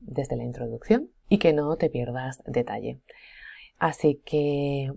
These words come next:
bueno, pues os espero, eh, queridos amigos, el próximo domingo para seguir hablando de estas estrategias de devaluación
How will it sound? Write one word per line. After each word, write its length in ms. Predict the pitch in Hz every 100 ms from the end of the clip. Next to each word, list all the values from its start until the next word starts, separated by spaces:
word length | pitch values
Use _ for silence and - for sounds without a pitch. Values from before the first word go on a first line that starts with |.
| -
bueno, 220 | 143 180
pues 520 | - 143 143 135 - -
os 180 | 151
espero, 840 | 135 - 160 170 190 196 202 208 -
eh, 340 | 139 131 131 127
queridos 360 | 131 131 -
amigos, 600 | 135 143 151 170 170 - -
el 160 | 131
próximo 760 | - 143 143 - 135 131 120 127
domingo 540 | 151 175 170 185 226 - - - -
para 340 | 147 147 170
seguir 280 | 170 143 127
hablando 500 | 127 127 135 147 165
de 220 | 139 135
estas 380 | 127 - 127 131 -
estrategias 680 | 202 - 160 151 - 151
de 80 | 147
devaluación 680 | 131 123 123 127 139 139